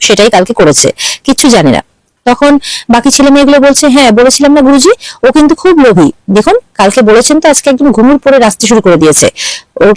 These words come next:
থেকে কিন্তু সাবধান গুরুজি।" বলে, "না, না, তোমরা চিন্তা করো না, ময়ূরের পেখম লাগালেই তো কাক আর ময়ূর হয়ে যায় না, যার যেটা কাজ সে সেটাই করবে।" রোশনাইকে এদিকে চোখ টিপে দেয়, আর বাকি ছেলেমেয়েরা যাতে জানতে না পারে,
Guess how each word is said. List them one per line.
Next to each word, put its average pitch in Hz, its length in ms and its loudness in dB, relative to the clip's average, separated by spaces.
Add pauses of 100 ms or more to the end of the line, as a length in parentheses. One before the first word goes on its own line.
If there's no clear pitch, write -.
থেকে 240 180 -4
কিন্তু 277 200 2
সাবধান 262 380 0
গুরুজি।" 165 340 0 (300)
বলে, 262 140 2
"না, 320 160 2
না, 226 100 2
তোমরা 220 220 2
চিন্তা 220 260 0
করো 165 160 2
না, 139 180 0 (500)
ময়ূরের 240 300 2
পেখম 254 260 0
লাগালেই 247 300 2
তো 254 100 -2
কাক 240 240 -2
আর 240 80 2
ময়ূর 240 260 2
হয়ে 254 120 2
যায় 294 160 0
না, 403 220 0 (160)
যার 208 200 0
যেটা 247 200 0
কাজ 320 200 -2
সে - 160 -2
সেটাই 220 260 0
করবে।" - 280 -2 (360)
রোশনাইকে 240 400 0
এদিকে 240 200 0
চোখ 233 220 -2
টিপে 254 180 0
দেয়, 415 200 2 (160)
আর 175 380 2
বাকি 180 260 -2
ছেলেমেয়েরা 233 420 2
যাতে 220 200 0
জানতে 185 300 0
না 190 140 0
পারে, 226 220 0